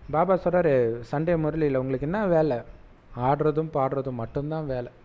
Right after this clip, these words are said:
இல்லையா? ஞானத்தில் மூழ்க மூழ்க அந்த ஆனந்தம், புத்தி ஆடும். கடவுளின் மகிமை பாட பாட இன்னும் சந்தோஷத்துல இருப்பீங்க.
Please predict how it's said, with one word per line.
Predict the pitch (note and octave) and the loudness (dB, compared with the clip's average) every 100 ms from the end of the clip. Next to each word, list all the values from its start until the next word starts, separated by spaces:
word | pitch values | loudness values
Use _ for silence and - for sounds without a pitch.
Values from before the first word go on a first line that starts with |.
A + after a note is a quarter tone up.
| - - - - - - - - - | -20 -20 -20 -20 -20 -20 -20 -18 -4
இல்லையா? | A#2+ B2+ A#2 A2 - - - - - B2 B2 | 4 6 6 4 -2 -16 -20 -20 -12 -2 4
ஞானத்தில் | B2+ C#3 C#3 C3+ B2 A#2 | 6 6 4 4 4 4
மூழ்க | C#3+ D#3 D3 C3+ | 4 6 4 2
மூழ்க | C#3 F3 E3+ E3 C#3+ B2 A#2 - - B2+ | 2 2 6 6 8 6 2 -8 -12 -8
அந்த | B2 A#2 B2+ | -2 0 2
ஆனந்தம், | D3 D3+ B2+ G#2 - - - - - - - - B2 | 2 0 -2 -6 -12 -20 -20 -20 -20 -20 -20 -16 -4
புத்தி | B2+ - D3 A#2 C3+ | -2 6 8 10 8
ஆடும். | D3+ B2+ - - - - - - - - - - - - C3 | 6 2 -4 -18 -18 -20 -20 -20 -20 -20 -20 -20 -20 -2 4
கடவுளின் | C#3+ D#3 D3+ C3+ | 6 8 8 6
மகிமை | C#3 D#3 D3 - B2+ | 2 2 0 2 4
பாட | C#3+ D3+ C#3 C#3 | 6 4 2 4
பாட | C3+ C#3 E3+ - - - - - - - - - C3 | 6 4 2 -2 -18 -20 -20 -20 -20 -18 -18 -10 -4
இன்னும் | D#3 F#3 D3+ | -2 2 4
சந்தோஷத்துல | C#3 C#3+ C3+ B2+ A#2+ | 4 6 4 6 6
இருப்பீங்க. | A2 - A2 | 4 0 -4